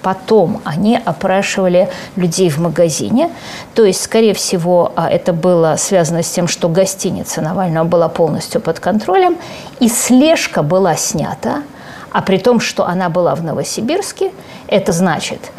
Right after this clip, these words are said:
что люди, которые отдали приказ снять слежку, но, а, при этом продолжалась история, что вот, э, посмотрите, э, потом выясните, куда ездил Навальный,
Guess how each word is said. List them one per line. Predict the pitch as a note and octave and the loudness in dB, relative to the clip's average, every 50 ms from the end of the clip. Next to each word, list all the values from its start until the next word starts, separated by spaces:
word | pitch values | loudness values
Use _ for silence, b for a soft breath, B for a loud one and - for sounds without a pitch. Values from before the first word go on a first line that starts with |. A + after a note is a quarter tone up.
| - - - | -20 -16 -12
что | - - - - - F3+ F3+ - F#3+ | -10 -10 -8 -2 0 2 2 2 2
люди, | F#3+ A3 A3+ F#3 D3+ - G3 - | 2 4 4 4 2 0 -4 -6
которые | - - - E3+ E3 - E3+ E3+ E3+ D#3+ D3+ D3 - - | -6 -4 -4 -4 -2 0 -2 -2 0 0 0 -2 -2 -2
отдали | - F3 D3+ D#3 D3+ D#3 G#3 F#3+ D#3 B2+ C3+ B2+ - - - | -4 -2 -2 -2 0 0 2 2 2 0 -2 -4 -6 -8 -6
приказ | F#3 F3 D#3+ - - D#3 B2 - - - - - - | -6 -6 -6 -4 -4 -4 -4 -4 -6 -8 -10 -10 -10
снять | - - - G3+ D#3 - - | -10 -4 -2 -2 -2 -2 -4
слежку, | - - F#3 E3+ D#3+ - - - - - - - - | -6 -4 0 0 0 0 -2 -6 -8 -8 -8 -4 -2
но, | D#3 F3 F#3 F3+ D#3+ F#3 B B B B B B | 0 2 4 2 2 0 B B B B B B
а, | - - D#3 C#3+ | -4 -2 -2 -2
при | D3 - F3 E3 | 0 0 0 0
этом | D3+ - D#3+ D3+ | 2 2 -2 -2
продолжалась | D3 - F3+ F3 D3+ F3 F3 F3+ E3+ F#3+ D#3+ D3+ C3+ - - D#3+ | -2 -2 -2 -2 0 0 0 2 2 2 2 2 0 -2 -4 -6
история, | D3+ - - - E3+ C#3+ C#3 C3 - | -6 -6 -2 -2 -2 0 0 -4 -6
что | - - - - - | -6 -8 -8 -10 -8
вот, | - - - - - - - | -8 -10 -12 -12 -12 -8 -6
э, | C#3+ A#2 A#2 B2+ G#2+ - - - - - - - | -4 -4 -4 -4 -6 -6 -8 -10 -12 -14 -8 -4
посмотрите, | F#3 E3+ - - F3+ E3+ E3 - G3+ F#3+ F3+ - - - D#3+ D3+ - B B B B B B - | -4 -2 0 0 0 0 2 2 2 0 0 -2 -2 0 0 0 0 B B B B B B -4
э, | - F3 D#3 - - - B B B B - | -2 -2 -2 -2 -4 -10 B B B B -4
потом | - G3 F#3+ - - - C#4 A#3+ G3 E3 D3+ - - | -4 -4 -4 -2 0 2 4 4 4 2 0 -4 -6
выясните, | E3+ D#3+ G3+ F#3+ D#3+ D3 - - E3+ D#3+ - - D#3 | -4 -2 -2 -2 -2 -4 -8 -10 -10 -10 -10 -12 -8
куда | - F3 F3 D#3+ D#3 | -6 -4 -2 0 0
ездил | E3 D#3+ D#3+ D#3 D3 - D3+ D3 D3 | 0 -2 -2 -4 -4 -4 -6 -6 -4
Навальный, | D#3+ D#3 D#3 F3 F3+ E3+ D#3 D3+ - - - - | -4 -4 -2 0 0 0 0 -2 -4 -8 -8 -10